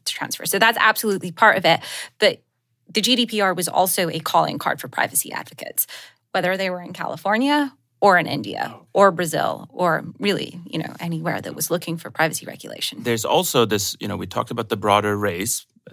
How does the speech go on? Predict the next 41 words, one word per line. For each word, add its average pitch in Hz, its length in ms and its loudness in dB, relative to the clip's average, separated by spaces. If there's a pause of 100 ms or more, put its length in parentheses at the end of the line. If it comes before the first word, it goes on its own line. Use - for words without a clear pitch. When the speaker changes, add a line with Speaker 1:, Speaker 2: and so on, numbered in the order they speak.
Speaker 2:
let's 107 180 -8
say, - 100 -6
between 104 360 -4
China 101 440 -2
and 92 300 -6
the - 80 -10
U 90 100 -2
S, 85 200 -6
but 90 380 -2
the 98 220 -2
U 110 180 4
S 98 140 2
companies 92 520 -2
that 87 160 -2
are 90 340 -2
leading 101 240 -2
this 92 120 -6
on 95 100 -8
the 92 80 -8
U 101 80 0
S 131 140 0
side 90 220 -4 (140)
also 117 300 4
have 98 180 -4
an 92 80 -2
interest - 460 -4 (400)
in 98 140 0
China. 120 440 0 (100)
That's - 280 -4
a - 60 -8
more 82 300 -2 (180)
economic 110 400 4
interest. 95 500 -2 (180)
How, 123 480 4
how 127 200 2
does 120 160 0
that 110 200 2
play 87 180 -2
out? 85 180 -2
Is 101 100 -2
there, 104 300 4